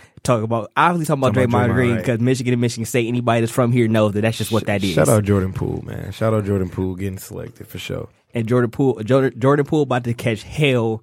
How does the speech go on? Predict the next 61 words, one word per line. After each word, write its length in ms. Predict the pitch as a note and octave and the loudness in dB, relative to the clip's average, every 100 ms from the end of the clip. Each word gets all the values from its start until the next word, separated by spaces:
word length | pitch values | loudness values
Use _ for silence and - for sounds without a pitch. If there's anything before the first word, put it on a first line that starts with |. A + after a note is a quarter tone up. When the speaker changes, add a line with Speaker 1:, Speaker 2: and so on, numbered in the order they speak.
| - | -8
Speaker 1:
<laughs> 520 | - - _ _ _ | -8 -8 _ _ _
do 120 | B2 B2+ | -8 -4
all 260 | A#2 B2+ C3+ | 2 4 4
throughout, 400 | C#3 C3 C3 B2 - F3 | 2 2 2 2 2 2
um, 360 | D3+ D3 F3+ - - - | 2 2 -2 -4 -16 -18
<laughs> 240 | - - | -18 -4
the 120 | C3+ C#3 | 2 4
initial 320 | D3 C#3+ B2+ | 4 2 2
process 400 | D#3 C#3 C3+ B2 | 2 2 0 -2
of, 160 | B2 - | -2 -2
process 340 | C3+ B2 B2 A2+ | -2 -2 -2 -2
of 80 | |
that 160 | A#2 A#2 | -2 0
team, 160 | B2+ G#2+ | -2 -2
'cause 100 | A#2 | 2
you 80 | C3+ | 2
know 80 | |
Draymond's 420 | A2+ B2 A2 G2+ G#2 | 4 2 2 0 0
not 240 | A#2 A2+ | 0 0
letting 220 | A2 G#2 | -2 -2
that 100 | G#2 | -2
ride. 420 | G#2 G#2 F2+ C#2+ - - _ _ _ | 0 2 0 -4 -12 -20 _ _ _
Speaker 2:
The 80 | G#2 | -6
good 180 | A#2 - | -6 -4
thing 120 | A2 | -2
is 60 | G2+ | -2
that 140 | G2 | -2
Jordan 300 | F#2 A#2+ A#2 | 2 0 2
might 140 | A#2+ | -2
be 80 | - | -2
able 120 | B2+ | -2
to 40 | A#2 | -4
get 120 | A2+ | -6
some 120 | A2 | -6
tick 260 | - C3+ - | -2 -2 -2
with 120 | F#2+ | -2
the 60 | G#2 | 0
way 120 | G2+ | 2
the 80 | G2+ | 2
injuries 360 | A#2 A2 G2 | 2 2 0
just 160 | F2+ F2+ | 0 -2
looking. 320 | F#2 F#2+ F2+ | -2 -2 -2
I 140 | G2+ A#2 | 2 2
ain't 100 | A#2 | 2
Speaker 1:
Oh, 20 | |
Speaker 2:
saying 220 | - A#2 | 2 4
Speaker 1:
no, 0 | |
Speaker 2:
that 60 | A2 | 2
it 40 | |
ain't 60 | G#2 | 2
gonna 120 | E3+ | 2
Speaker 1:
listen. 140 | G#2 A2+ | 4 2
Speaker 2:
buy 100 | A2+ | 2
nobody, 240 | F2+ F2+ | 0 -2
but 80 | F2+ | -2
he 60 | G#2+ | -4
could 160 | B2+ | -2
actually 240 | B2+ A#2 A#2+ | -4 -2 -2
get 100 | G#2+ | -2
some 100 | G#2+ | 0
tick. 360 | D3 G2+ - | 0 0 -4